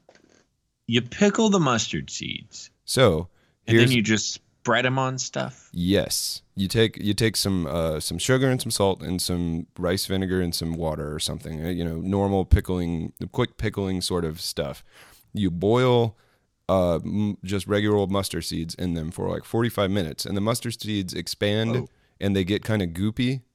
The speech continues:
Speaker 2: So the whole thing, like, with no other thickening agent, just the mustard seeds themselves become the thickening agent, and you end up with, like, this sweet mustardy, uh, kind of sauce you can spoon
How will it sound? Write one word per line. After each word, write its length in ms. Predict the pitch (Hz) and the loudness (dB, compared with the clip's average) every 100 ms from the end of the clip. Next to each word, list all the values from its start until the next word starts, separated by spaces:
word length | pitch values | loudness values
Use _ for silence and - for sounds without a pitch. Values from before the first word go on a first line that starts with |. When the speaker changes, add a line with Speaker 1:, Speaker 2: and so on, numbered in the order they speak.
| _ _ | _ _
Speaker 2:
So 140 | - | -2
the 100 | 98 | 0
whole 140 | 98 107 | 2 0
thing, 420 | - 110 113 101 | 2 2 0 -2
like, 240 | 107 101 - | -2 -2 -2
with 220 | 104 107 | -2 -2
no 220 | 107 113 | 2 4
other 180 | 117 107 | 4 4
thickening 400 | 95 107 110 110 | 0 -2 0 0
agent, 380 | 113 113 123 127 | 0 0 0 -2
just 360 | 95 95 - - | -2 -4 -4 -6
the 100 | 82 | -6
mustard 500 | 82 85 85 - 104 | -4 -4 -6 -6 -6
seeds 280 | - 95 92 | -4 -6 -6
themselves 460 | 90 87 95 87 98 | -4 -4 -2 -2 -4
become 360 | - 104 113 113 | -10 -6 -4 -4
the 80 | |
thickening 340 | 110 113 120 117 | -4 -4 -2 -2
agent, 360 | 120 127 135 - - _ | -2 -2 -4 -6 -18 _
and 140 | - 110 | 2 4
you 100 | 110 | 6
end 140 | 120 | 4
up 120 | 127 | 2
with, 140 | 120 - | 0 0
like, 180 | 101 - | -2 0
this 160 | 98 - | -2 -2
sweet 460 | - 113 113 - _ _ _ _ _ _ _ | -2 0 0 -2 _ _ _ _ _ _ _
mustardy, 840 | 107 107 - 107 101 101 98 92 - | 0 0 0 0 2 2 2 2 -2
uh, 160 | 92 85 | -2 -2
kind 200 | 85 107 | -2 -4
of 140 | 95 82 | -4 -4
sauce 720 | - - - - 95 95 - | -6 -4 -6 -2 0 0 -2
you 80 | 95 | -6
can 180 | 90 82 | -4 -4
spoon 540 | - - 98 90 87 | -6 -2 -2 0 -2